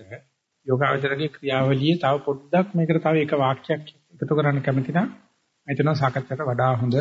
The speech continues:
පසුබිම සකස් වෙයි කියලා මට මේ වාක්‍යයට අර්ථකථනයක් ඕන. කැමතිද? මේ ප්‍රශ්න ලියුපෙක් කරලා සභාවට ඉදිරිපත් කරන්න.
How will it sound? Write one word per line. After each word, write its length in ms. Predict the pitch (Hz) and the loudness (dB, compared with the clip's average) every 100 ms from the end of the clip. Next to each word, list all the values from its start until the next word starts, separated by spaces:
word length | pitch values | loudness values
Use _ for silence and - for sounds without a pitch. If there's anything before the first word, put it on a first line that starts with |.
| 175 - _ _ _ _ _ _ | -2 -10 _ _ _ _ _ _
පසුබිම 320 | 139 147 139 139 | -2 0 0 0
සකස් 360 | 139 131 123 | -2 -4 -6
වෙයි 180 | - 113 | -6 -8
කියලා 180 | 120 139 | -6 -6
මට 160 | 127 127 | -6 -8
මේ 140 | 139 | -4
වාක්‍යයට 420 | 120 123 - - | 0 -2 -4 -6
අර්ථකථනයක් 680 | 170 151 147 175 110 107 - | -6 -4 -2 -2 -2 -8 -8
ඕන. 120 | - - _ _ _ _ _ _ _ _ _ - | -16 -16 _ _ _ _ _ _ _ _ _ -2
කැමතිද? 360 | 131 127 143 156 - - _ _ _ _ _ _ _ _ _ _ 127 | 0 0 0 0 -2 -12 _ _ _ _ _ _ _ _ _ _ -16
මේ 140 | 123 123 | -16 -8
ප්‍රශ්න 320 | 127 123 135 | -6 -4 0
ලියුපෙක් 320 | 127 123 131 | 2 2 -2
කරලා 200 | - 135 | -4 -6
සභාවට 380 | 123 127 127 123 | -2 -2 -2 -6
ඉදිරිපත් 280 | 120 _ - | -14 _ -16
කරන්න. 260 | - _ | -16 _